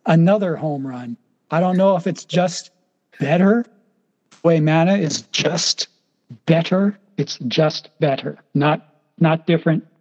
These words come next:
Speaker 2: just better. I don't know if I can say microservices are just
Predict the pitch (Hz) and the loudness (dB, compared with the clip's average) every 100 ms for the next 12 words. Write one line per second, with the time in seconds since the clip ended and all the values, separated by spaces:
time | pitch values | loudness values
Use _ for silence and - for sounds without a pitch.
0 | _ 156 151 - - 143 123 135 160 185 | _ -2 -2 -4 -2 -2 -2 -2 -2 0
1 | 165 160 - _ _ _ _ 151 165 160 | 0 0 -4 _ _ _ _ -2 0 0
2 | 170 147 151 160 165 175 170 170 185 185 | 0 0 0 -2 -2 0 0 0 -2 -4
3 | 170 - 127 - 156 165 | -6 -12 -10 -2 -2 -2